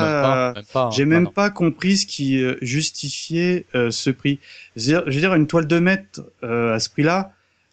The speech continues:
Speaker 2: ok, je, enfin, euh, même, <laughs> enfin, j'ai pas la thune pour, mais, euh, <laughs> je, je, je, je peux le concevoir. Mais là, c'est un, un, entre guillemets, hein, je, je rabaisse un peu l'objet parce que nous, on a beaucoup d'affect, mais c'est un produit de consommation, enfin de,
Speaker 1: Hmm.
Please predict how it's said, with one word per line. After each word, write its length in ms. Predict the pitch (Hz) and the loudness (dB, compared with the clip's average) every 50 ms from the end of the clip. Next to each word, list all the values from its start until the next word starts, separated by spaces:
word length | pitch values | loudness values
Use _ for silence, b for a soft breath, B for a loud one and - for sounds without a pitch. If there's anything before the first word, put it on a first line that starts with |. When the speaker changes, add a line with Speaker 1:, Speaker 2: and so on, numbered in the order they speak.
| - | -4
Speaker 2:
ok, 160 | - 139 - - 143 135 123 | -4 -4 0 2 0 0 0
je, 120 | - - | -4 -8
enfin, 320 | - 123 117 113 110 107 107 104 | -6 -4 -4 -2 -2 -2 -4 -4
euh, 560 | 104 104 101 101 101 101 101 101 101 101 101 | -6 -6 -6 -8 -8 -8 -10 -10 -10 -10 -8
même, 240 | 101 110 123 143 143 | -4 0 2 2 2
<laughs> 180 | 123 - - | 0 -2 -6
enfin, 80 | 127 117 - - - | -8 -10 -10 -8 -8
j'ai 180 | 117 113 120 | -6 -6 -6
pas 140 | 117 - 120 | -4 -4 -2
la 80 | 123 127 | -2 -2
thune 240 | - - 165 156 151 | 0 0 0 0 0
pour, 280 | - 151 147 139 135 | 0 0 0 0 2
mais, 220 | 127 127 123 120 117 | 2 2 2 2 2
euh, 340 | 117 113 117 127 143 156 151 151 - | 2 2 2 2 2 2 0 2 0
<laughs> 500 | 220 208 202 185 175 101 92 - - - | -2 -2 -2 -4 -6 -4 -4 -4 -4 -4
je, 120 | - - - - | -6 -6 -4 -4
je, 280 | 143 113 135 156 165 160 | -2 2 2 2 2 2
je, 220 | 131 117 143 143 | 0 2 2 2
je 160 | 135 131 151 | 2 2 2
peux 200 | 151 156 - 202 | 0 2 2 0
le 80 | 202 190 | 0 0
concevoir. 580 | 202 - 165 151 - - 160 156 165 160 123 113 | 0 -2 -4 -4 -2 -4 -2 -2 -2 -2 -2 0
Mais 100 | 120 139 | 0 0
là, 140 | 175 196 | 0 0
c'est 160 | 196 - 135 117 | 0 -2 -2 -2
un, 100 | 117 117 | -2 0
un, 320 | 117 117 117 117 113 - | -2 -2 -2 -2 -4 -4
entre 280 | - 123 123 - - 139 | -4 -6 -6 0 -2 -2
guillemets, 320 | 131 139 165 185 190 185 | 0 2 4 4 6 6
hein, 160 | 165 135 127 123 | 6 4 4 2
je, 480 | 107 117 117 113 110 107 104 104 107 | 0 0 -2 -2 -2 -4 -6 -6 -8
je 140 | 101 101 113 | -8 -10 -4
rabaisse 340 | 120 120 117 135 131 - - | -4 -2 0 0 0 0 0
un 80 | 135 123 | -2 -2
peu 140 | - - 90 | 0 2 2
l'objet 300 | - 139 135 147 160 156 | 2 2 2 2 0 0
parce 120 | 143 - | 0 -2
que 80 | - 127 | -4 -2
nous, 120 | 120 123 | 0 0
on 80 | 117 110 | 0 -2
a 40 | |
beaucoup 240 | 104 107 107 - 123 | -4 -6 -8 -10 -4
d'affect, 400 | 113 127 139 - 180 175 175 B B B B B B - | -2 -2 -2 0 -2 -4 -4 B B B B B B -4
mais 40 | 123 | -2
c'est 120 | - - | 0 2
un 60 | 143 139 | 0 0
produit 260 | - 156 151 160 151 | 2 0 0 0 0
de 80 | - | 0
consommation, 580 | - 156 147 - - 151 160 165 156 - 196 196 | 0 0 0 0 0 0 0 0 0 0 -2 -2
enfin 200 | 185 - 131 117 | -2 -2 -4 -6
de, 640 | 110 117 110 110 107 107 104 104 101 101 101 101 104 - _ _ _ _ - | -6 -4 -6 -6 -6 -6 -6 -8 -8 -10 -12 -14 -18 -20 _ _ _ _ -8
Speaker 1:
Hmm. 120 | 135 123 | -6 -6